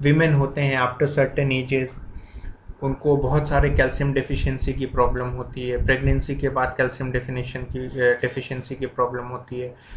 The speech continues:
Menopause होने के बाद भी कैल्शियम deficiency की problems आती हैं, तो उनका कैल्शियम, अ, का intake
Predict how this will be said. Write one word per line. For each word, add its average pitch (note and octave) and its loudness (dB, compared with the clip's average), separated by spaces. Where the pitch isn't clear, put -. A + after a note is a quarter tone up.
Menopause C#3+ 4
होने C3 0
के C3 -2
बाद B2+ -2
भी B2+ -4
कैल्शियम B2 -6
deficiency B2+ -6
की C3 -8
problems B2 -6
आती B2+ -10
हैं, B2+ -14
तो C3+ 2
उनका C#3 0
कैल्शियम, D3 -2
अ, C#3 -10
का C3 0
intake C3+ -2